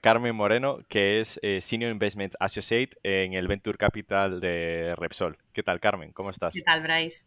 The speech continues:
Speaker 2: Muy bien.
Speaker 1: Muchas gracias por, por venir a otro episodio de Innovation Takes Guts a contarnos tu experiencia, eh, como Venture Capital dentro de una de las compañías de referencias de,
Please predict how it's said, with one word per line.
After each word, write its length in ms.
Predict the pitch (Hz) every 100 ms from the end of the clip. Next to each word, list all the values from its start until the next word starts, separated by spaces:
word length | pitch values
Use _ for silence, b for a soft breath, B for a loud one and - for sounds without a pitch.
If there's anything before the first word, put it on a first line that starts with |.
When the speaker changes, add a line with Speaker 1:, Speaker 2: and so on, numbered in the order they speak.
| _
Speaker 2:
Muy 160 | 185 180
bien. 320 | 160 165 170 _ _ _ _ _ _ B B B B B -
Speaker 1:
Muchas 260 | 120 139
gracias 420 | 123 123 117 110
por, 680 | - 107 104 101 98 98 -
por 180 | - 98
venir 260 | 98 107 104
a 60 |
otro 180 | 104 107
episodio 380 | 101 101 104 98
de 80 | 95
Innovation 280 | 95 101
Takes 200 | 104 92 101
Guts 280 | 135 - -
a 220 | 95 92
contarnos 480 | 98 98 101 101 -
tu 80 | 101
experiencia, 720 | - 98 104 110 117 110 107
eh, 300 | - 92 87
como 540 | - 92 87 87 87 87
Venture 300 | 98 107 98
Capital 520 | 110 113 - 110 104
dentro 380 | 95 95 101 92
de 480 | 90 90 87 85 85 _ _ _ _ _ _ _ _
una 160 | 113
de 80 | 117
las 120 | 110
compañías 400 | - 107 104 104
de 80 | 98
referencias 500 | 98 98 101 95 95
de, 260 | 92 95